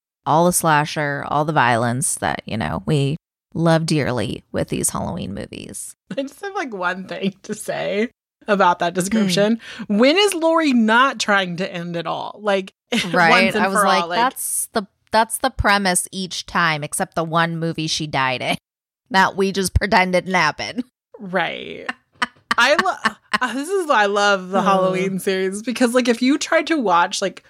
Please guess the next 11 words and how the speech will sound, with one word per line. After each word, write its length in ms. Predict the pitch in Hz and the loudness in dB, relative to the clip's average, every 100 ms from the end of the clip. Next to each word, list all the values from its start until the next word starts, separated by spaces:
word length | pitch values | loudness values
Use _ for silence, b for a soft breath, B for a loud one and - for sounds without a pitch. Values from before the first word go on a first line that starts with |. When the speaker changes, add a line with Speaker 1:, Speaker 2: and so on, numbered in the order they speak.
| b | b
Speaker 2:
from 200 | - 196 | -6 2
the 100 | 196 | 2
very 400 | 175 180 180 196 | 2 2 4 2
first 420 | 202 175 185 - | -2 -6 -6 -6
one 420 | 226 233 240 247 262 | -4 -2 0 -2 -4
to, 140 | - 208 | -4 0
like, 400 | 185 175 165 - _ _ | 0 -2 -6 -18 _ _
now, 460 | 180 180 160 190 226 _ | -4 -2 0 -2 -4 _
nothing 380 | 247 269 269 240 | 2 4 4 2
makes 240 | 196 180 - | 0 -2 -6
sense. 500 | 175 170 - - | -6 -6 -12 -14